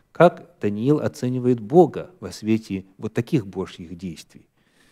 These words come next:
Мы находим в четвёртом стихе девятой главы книги Даниила такие слова.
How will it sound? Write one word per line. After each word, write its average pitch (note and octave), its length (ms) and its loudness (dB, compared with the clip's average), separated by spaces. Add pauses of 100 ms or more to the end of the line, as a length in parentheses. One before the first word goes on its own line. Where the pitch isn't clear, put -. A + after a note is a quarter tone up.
(240)
Мы G2 380 -4
находим A#2+ 480 2
в A2 60 -8
четвёртом C3 400 0
стихе - 320 -4
девятой A#2 380 6
главы G#2+ 240 2
книги G#2 240 -4
Даниила G#2 400 2
такие G2+ 260 -10
слова. G2 500 -4